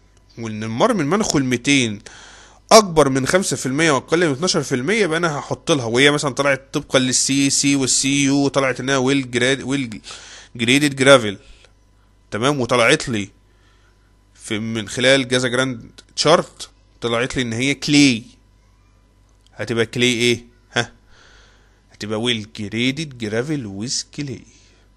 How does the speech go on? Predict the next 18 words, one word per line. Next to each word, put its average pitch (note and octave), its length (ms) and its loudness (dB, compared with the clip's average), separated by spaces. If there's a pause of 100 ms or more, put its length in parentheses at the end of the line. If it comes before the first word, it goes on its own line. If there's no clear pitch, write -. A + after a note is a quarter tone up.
(460)
هتبقى F#2+ 300 -10
هي A#2+ 280 -8
دي. G#2+ 180 -12 (4000)
طب G2 140 -10
لو G2+ 120 -4
كانت G#2 240 -6
طلعت A#2 260 -2
سيلت - 580 -4 (1500)
كنت G#2 220 -14
هتحط - 380 -16
انها F#2+ 180 -14
سيلت. - 560 -12 (2250)
طب A2+ 120 -4
لو A2+ 120 -2
كانت A2+ 200 -6
طلعت C3 380 0
بور B2 260 -2
جريدد B2 520 -2